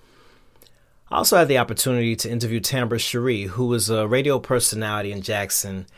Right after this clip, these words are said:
Mississippi, but she's also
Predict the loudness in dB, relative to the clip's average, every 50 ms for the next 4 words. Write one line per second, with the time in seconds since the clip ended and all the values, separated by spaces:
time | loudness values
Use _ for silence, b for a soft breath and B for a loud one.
0 | b b b b b b b b -4 -2 2 2 4 4 4 4 4 2 2 2
1 | -2 -2 -2 -2 0 0 0 -2 -2 -4 -4 -2 0 2 4 6 8 8 8 8
2 | 6 4 2 0 -4 -6